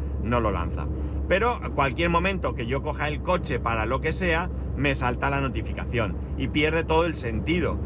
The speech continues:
porque me está lanzando continuamente notificaciones. Y ya es, es algo molesto, ¿no? Ya no es que no me, es que no me ayuda. Es que ya llega a ser algo, algo molesto.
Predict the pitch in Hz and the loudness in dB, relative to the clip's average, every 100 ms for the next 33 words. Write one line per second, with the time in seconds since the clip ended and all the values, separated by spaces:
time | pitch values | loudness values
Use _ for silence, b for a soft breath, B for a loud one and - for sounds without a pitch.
0 | - 120 135 - 101 - - - - - | -2 0 0 0 -2 -2 -4 -4 -4 -4
1 | - - - - 139 120 - 127 135 147 | -4 -4 -4 -2 -2 0 0 0 0 2
2 | 143 160 151 127 156 135 143 156 156 120 | 2 2 2 2 2 2 2 2 0 -2
3 | 117 110 95 131 139 113 90 - B B | -4 -4 -2 0 2 0 -2 -4 B B
4 | B 117 131 143 160 - 113 139 156 - | B 0 2 2 0 -4 -4 0 0 0
5 | - - - - 139 143 170 185 139 120 | -2 -4 -4 0 0 2 0 0 0 2
6 | 120 139 131 - 80 117 139 104 120 135 | 4 2 0 -6 -4 -2 -2 -2 0 0
7 | 127 139 135 135 127 120 117 143 139 143 | 0 0 0 0 -2 -2 -4 -2 0 0
8 | 98 135 147 82 69 - 95 - 110 117 | 2 2 2 0 -4 -4 -4 -4 -2 0
9 | 117 117 110 117 117 110 113 117 - B | 2 0 0 0 -2 0 0 0 -2 B
10 | B B 117 117 110 87 76 71 | B B 0 0 0 -2 -2 -4